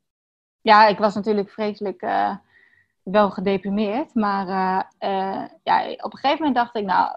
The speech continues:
dit, eh, ik weet niet, hoe ga ik hier uitkomen?"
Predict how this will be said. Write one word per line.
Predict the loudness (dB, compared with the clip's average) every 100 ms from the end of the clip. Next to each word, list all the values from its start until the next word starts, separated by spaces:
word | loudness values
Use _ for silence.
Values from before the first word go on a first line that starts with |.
| -12
dit, | -10 -6 -6 -6
eh, | -4 -2 -4
ik | -4
weet | -4 -2
niet, | -4 -6
hoe | -6
ga | -4 -4
ik | -2
hier | -4
uitkomen?" | -2 -4 -2 -2 0 0 -2